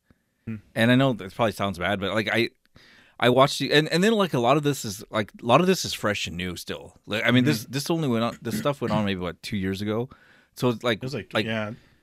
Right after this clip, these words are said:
Speaker 2: so, like,
Speaker 1: It was
Speaker 2: watching all this stuff, it's like, I felt like I already knew what was going on. So, like, it, it, I, I didn't really feel invested in it, 'cause I'm like, "Oh, I'm
Speaker 1: Mm-hmm.
Speaker 2: already, you know, I, I've, I've lived it. I've lived through this, you know." But what, like, watching it, it, it got boring, because I just,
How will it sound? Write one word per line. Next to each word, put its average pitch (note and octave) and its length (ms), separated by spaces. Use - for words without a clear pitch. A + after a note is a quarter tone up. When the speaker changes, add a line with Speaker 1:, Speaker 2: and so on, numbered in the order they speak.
Speaker 2:
so, C3+ 140
like, B2+ 120
Speaker 1:
It - 60
was - 60
Speaker 2:
watching D#3 280
all C3 100
this A#2 140
stuff, B2 240
it's A2+ 160
like, G#2 100
I G#2 80
felt C#3+ 200
like D3 140
I A#2 40
already A2+ 200
knew G2 460
what G2+ 240
was F#2 140
going F#2+ 260
on. F#2+ 360
So, G2+ 100
like, G2 260
it, G#2 140
it, A2+ 120
I, A2 140
I A2 80
didn't C#3 240
really C#3+ 220
feel A#2 280
invested F#2+ 440
in A#2 80
it, A2+ 60
'cause A2 120
I'm G#2 120
like, G#2+ 160
"Oh, A2+ 80
I'm A#2 80
Speaker 1:
Mm-hmm. B2 160
Speaker 2:
already, B2 400
you A2+ 80
know, A2+ 260
I, G2+ 200
I've, G2 260
I've F#2 200
lived F#2 260
it. - 120
I've E2 140
lived F#2+ 160
through F2 140
this, D#2+ 180
you F#2 80
know." D#2 160
But A#2+ 240
what, C3 260
like, A#2+ 320
watching A#2+ 360
it, A#2+ 120
it, A2 180
it A#2 120
got C3+ 220
boring, G2+ 460
because G2 240
I G#2+ 100
just, G#2 340